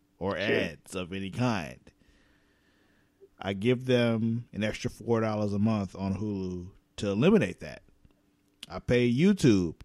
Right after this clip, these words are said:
Speaker 1: ten dollars a month, so I don't have to do that. <laughs> Like,
Speaker 2: You draw, and I couldn't even, I couldn't pay, I could never pay YouTube.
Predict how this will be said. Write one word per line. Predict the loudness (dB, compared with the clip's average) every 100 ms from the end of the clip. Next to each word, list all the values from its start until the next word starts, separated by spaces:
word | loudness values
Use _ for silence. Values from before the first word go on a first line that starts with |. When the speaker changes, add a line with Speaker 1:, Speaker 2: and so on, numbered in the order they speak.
| -6
Speaker 1:
ten | 0 2
dollars | 2 0 -2 0
a |
month, | 0 -2 -6 -16
so | -6 -2
I | 0
don't | 0
have | 0 -2
to | -2
do | 2 4
that. | 4 2 -2 -10 -14 -14 -14 0
<laughs> | 2 2 -2 -8 _ -10 -6 -2
Like, | -4 -4 -12 -20 -4
Speaker 2:
You | 0 2
draw, | 4 2 0
and | -4
I | -4
couldn't | -2 2
even, | 2 2 2
I |
couldn't | 2 2 0
pay, | 0 0
I | 0
could | 0
never | 2 4 4
pay | 2 0
YouTube. | 0 -4 -10 -10 -10